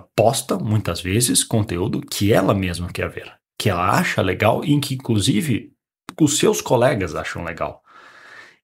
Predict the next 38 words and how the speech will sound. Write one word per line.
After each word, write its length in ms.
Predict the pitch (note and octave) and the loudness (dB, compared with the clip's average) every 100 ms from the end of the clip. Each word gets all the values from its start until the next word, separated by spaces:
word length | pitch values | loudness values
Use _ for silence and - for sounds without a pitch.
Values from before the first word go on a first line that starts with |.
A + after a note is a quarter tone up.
| C3 | 0
Então 220 | D3 F#3 | 2 2
esse 160 | B3+ | 2
é 20 | F4+ | 0
o 40 | |
problema. 320 | - G#2+ G2+ | 2 2 0
A 100 | - A#2 | 0 0
pessoa 260 | B2 - | 0 -2
pode 200 | - D3+ | -2 -2
ter 120 | - D#3+ | 0 0
at-, 240 | D#3+ - | 0 -8
até 340 | - C#3+ G3 | -4 0 0
um 160 | D#3+ G2 | 0 -2
certo 320 | G2+ D3 - | -2 -4 2
número 220 | B2 A#2+ | 2 4
de 100 | A2 | 2
seguidores, 560 | - G2+ - D3 C#4+ C#3 - | -2 -2 0 2 2 -2 0
mas 180 | B2 | 2
muitas 380 | C3 F3+ D4+ B2 | 2 2 2 0
vezes 380 | A2 A2 F#2+ F#2 | 2 0 0 -6
quem 240 | - D3+ | 0 0
interage, 580 | B3 A3 A#2+ G#2+ F#2 F#2 | 2 2 2 2 2 -2
quem 200 | F2+ D3 | 0 0
engaja 360 | D#3+ A2 F#2 F2 | 2 2 0 -2
mais 460 | F#2 - - - - - - _ | -4 0 0 0 -4 -20 -20 _
são 240 | - E3+ | 2 2
os 80 | F3 | 2
colegas 360 | - B2+ B2 B2 | 2 4 4 0
de 80 | |
profissão, 540 | B2 C#3 - G3 E3+ - | 0 -4 -2 0 -2 -2
que 100 | - | -6
vão 220 | F#2 G2+ | -4 -4
gostar 320 | G2+ G2+ - C3+ | -4 -4 -2 -2
de 100 | F#2 | -2
ver 160 | F#2+ | -4
uma 160 | G2 F#2 | -4 -6
prótese 380 | - F#2 - F#2+ | -4 -4 -2 0
bem 160 | B2 | 0
feita, 540 | C3+ C#3+ C3 B2+ B2 | 2 2 2 2 -2